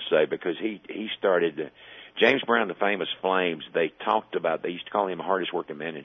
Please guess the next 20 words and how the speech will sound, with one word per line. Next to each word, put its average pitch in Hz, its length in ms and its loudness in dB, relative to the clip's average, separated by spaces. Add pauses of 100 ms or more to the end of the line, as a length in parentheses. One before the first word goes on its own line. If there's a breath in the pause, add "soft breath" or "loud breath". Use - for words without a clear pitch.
show 85 160 0
business, 76 400 -6
and 64 140 -6
he 98 160 -8
was. 92 340 -4 (1000 soft breath)
I 92 100 -2
mean, 87 220 -4
he, 120 420 -2 (340)
I 107 240 4 (220)
first 107 180 2 (100)
saw 98 220 6
him 98 140 -6
in 78 80 -8
Tulsa, 98 340 -2
Oklahoma 82 520 -4
back, 80 240 -4 (440)
gosh, 87 260 -2
in 65 60 -16
the - 60 -12 (180)
sixties. - 380 -8